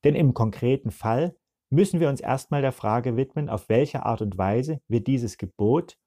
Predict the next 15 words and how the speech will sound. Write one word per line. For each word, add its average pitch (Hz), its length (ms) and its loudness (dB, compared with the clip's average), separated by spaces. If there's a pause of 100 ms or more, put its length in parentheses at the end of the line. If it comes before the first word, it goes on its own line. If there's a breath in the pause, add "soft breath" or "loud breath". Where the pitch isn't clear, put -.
(340)
unter 165 360 0
die 147 180 -4
jetzt 156 360 -2
aktuelle 131 540 -2
Situation 123 840 -2
subsumieren 135 680 -2
können. - 340 -10 (680)
Wir 120 100 6
müssten 160 320 -2
also 107 300 -4
wissen, 160 400 -4 (420)
was 127 280 -6
eine 131 240 0
Lüge 196 380 0
ist. - 440 -16